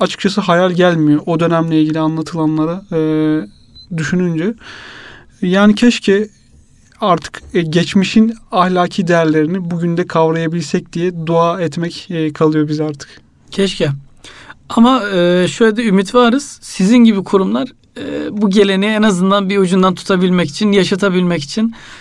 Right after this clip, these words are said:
Speaker 2: e, adım attılar. Bu yönden de ümit varız. Sizlere de ayrıca teşekkür ederiz bu konuda.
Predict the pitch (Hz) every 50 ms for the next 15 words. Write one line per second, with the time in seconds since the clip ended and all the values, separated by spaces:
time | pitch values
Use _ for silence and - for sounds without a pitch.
0 | - - - - - - - - - - - 82 - - - _ - - - 185
1 | 175 226 240 214 190 170 139 - - 185 220 247 240 - - _ - 311 - 170
2 | 302 311 320 262 233 214 196 190 180 180 190 202 208 247 226 185 185 185 - -
3 | 185 170 160 156 151 139 - 196 196 185 196 196 208 214 190 190 196 196 185 139
4 | 185 151 143 165 147 151 160 156 147 147 147 143 143 143 139 143 156 147 143 147
5 | 147